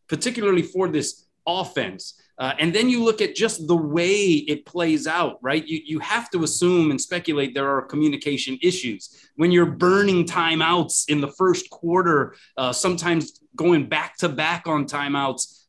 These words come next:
uh, early in football games, that represents to me a lack of communication. And if communication is the key, and if that's the disconnect, then that is a systemic issue.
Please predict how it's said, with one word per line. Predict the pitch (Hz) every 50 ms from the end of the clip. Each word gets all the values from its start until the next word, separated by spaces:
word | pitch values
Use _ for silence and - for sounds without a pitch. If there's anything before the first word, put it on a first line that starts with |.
| - 127
uh, | 127 131 131 127 - -
early | 180 196 208 208 214 196 185
in | 170 156
football | - - 214 214 - 180 170 160 151
games, | 139 160 156 151 143 127 - - _ _ -
that | 131 127 160 175 214 269 240 - _ _ _ - -
represents | 143 147 180 202 - 180 175 151 143 180 196 170 - -
to | - 160
me | 151 156 196 233 208 151 135 120 - _ _ -
a | 160 185 175
lack | 139 131 117 123 156 - -
of | 165 151 -
communication. | - 165 160 151 151 156 160 151 - - 208 220 180 - - 123 113
And | 120 123 120
if | 117 - -
communication | - 143 135 156 233 277 277 277 269 - 240 226 175 - 226 214
is | 214 202 175 180
the | 196
key, | - - - 208 208 202 170
and | 135
if | 120 - -
that's | 123 165 190 247 240 -
the | 175 185
disconnect, | 175 160 214 - - - - 190 185 190 190 190 185 - _ _ _ _ -
then | 143 175 185 180
that | 180 202 262 311 - -
is | 175 196 190 202 190 185 - - _ _ -
a | 165 190
systemic | 175 - - 214 190 - - - - 175 160 156 160 170 202 196 - - - _ _ _ _ _ _ _ -
issue. | - 320 302 - - 113 95 95